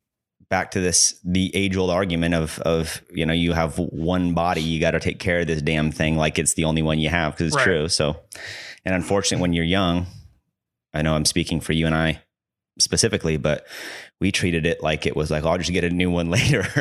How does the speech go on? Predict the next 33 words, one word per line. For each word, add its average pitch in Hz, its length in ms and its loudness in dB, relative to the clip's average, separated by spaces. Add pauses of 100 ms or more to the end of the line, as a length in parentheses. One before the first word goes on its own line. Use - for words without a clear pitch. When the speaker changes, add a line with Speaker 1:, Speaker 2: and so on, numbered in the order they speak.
Speaker 1:
And 113 120 0
Speaker 2:
Totally. 202 300 2
Speaker 1:
we 95 60 0
rode 90 200 2
it 85 40 -2
hard 92 240 0
and 82 140 -4
put 92 140 0
it 90 100 0
up 85 140 -2
wet, 92 340 0
you 85 80 -2
know? 92 200 0 (120)
Speaker 2:
Totally. 170 380 -2 (720)
Totally. 165 280 2
Speaker 1:
So - 140 2
Speaker 2:
I 156 80 4
mean, 196 120 2
I 175 60 2
still 202 380 0
do 110 240 -4
to 117 180 -2
a 113 40 -4
certain 113 240 -2
extent, 104 460 -6
you 123 100 -2
know? 113 100 0
I 120 100 2
mean, 107 280 -2
Speaker 1:
Yeah. 87 200 0 (920)
Speaker 2:
like, 135 180 0
I'm, 135 80 2
Speaker 1:
So 76 300 2